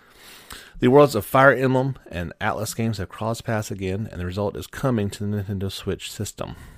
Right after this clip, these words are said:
An interdimensional evil has invaded modern-day Tokyo, resulting in this fantastical barrage of music, style, and yes, danger. So fight back. Battle through dungeons to pump up your strategy and creative decimate your foes before all hope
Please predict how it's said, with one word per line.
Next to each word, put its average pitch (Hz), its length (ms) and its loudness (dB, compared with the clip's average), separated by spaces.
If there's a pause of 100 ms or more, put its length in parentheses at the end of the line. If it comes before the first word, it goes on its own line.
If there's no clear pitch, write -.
(160)
An 95 200 -6
interdimensional 147 720 2
evil 95 260 0
has 101 180 -2
invaded 95 340 0
modern-day 113 500 0
Tokyo, - 580 -6 (160)
resulting 104 440 -2
in 98 60 -4
this 87 200 -4
fantastical 127 640 -6
barrage 90 320 -2
of 80 100 -8
music, 135 520 -2
style, 107 560 -2
and 98 220 -2
yes, 87 380 -4 (140)
danger. 80 500 -10
So - 200 -14
fight 98 420 -8
back. - 360 -14 (920)
Battle 95 180 2
through 87 140 -6
dungeons 147 560 2 (320)
to - 80 -12
pump 151 260 0
up 147 140 0
your 87 100 -2
strategy 131 480 4 (260)
and 73 380 -12
creative 69 500 -8
decimate 90 640 -8 (160)
your 82 140 -12
foes 58 420 -8
before - 320 -14
all 98 260 -6
hope - 400 -8